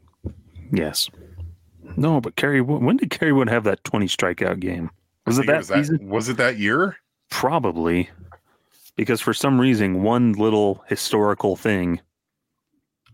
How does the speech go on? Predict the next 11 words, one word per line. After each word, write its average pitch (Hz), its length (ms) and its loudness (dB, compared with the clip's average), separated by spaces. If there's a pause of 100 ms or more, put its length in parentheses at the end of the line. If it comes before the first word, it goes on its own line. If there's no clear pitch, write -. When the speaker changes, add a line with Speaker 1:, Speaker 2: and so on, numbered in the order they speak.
(160)
Speaker 1:
amounts 101 380 0
to 98 280 0 (460)
giving 101 260 0
you 95 160 2
an 92 120 0
entire 92 320 0
award. 87 440 -2 (2750)
Speaker 2:
Uh, 80 400 0
twenty 127 240 -2
strikeout 113 600 0
game. 110 800 0